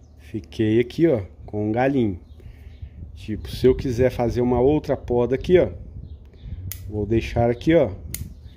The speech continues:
um galinho com folha. Assim me indicaram fazer esse tipo de poda. Por exemplo, se eu quero reduzir este galho aqui, ó, comprido. Estão vendo esse galho comprido?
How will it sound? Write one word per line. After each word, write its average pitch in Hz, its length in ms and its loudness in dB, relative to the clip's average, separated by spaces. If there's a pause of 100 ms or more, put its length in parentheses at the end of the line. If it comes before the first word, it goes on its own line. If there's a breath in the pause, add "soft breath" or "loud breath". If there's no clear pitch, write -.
(360 soft breath)
um 101 100 -4
galinho 107 640 2 (220)
com 160 220 2
folha. 135 560 0 (680 loud breath)
Assim 147 680 -4 (360 loud breath)
me 165 400 -2
indicaram 165 920 0 (100)
fazer 139 400 -4
esse 143 220 -6
tipo - 260 -12
de 151 80 -12
poda. 123 420 0 (440 soft breath)
Por 120 120 -2
exemplo, 123 400 0
se - 100 -10
eu 107 80 -4
quero 147 260 -4
reduzir 147 640 -4
este 156 480 0
galho 135 320 2
aqui, 127 200 -6
ó, 107 80 -4
comprido. 127 760 -4 (1200)
Estão 113 180 -10
vendo 110 160 -2
esse 110 120 -8
galho 117 200 0
comprido? 135 580 0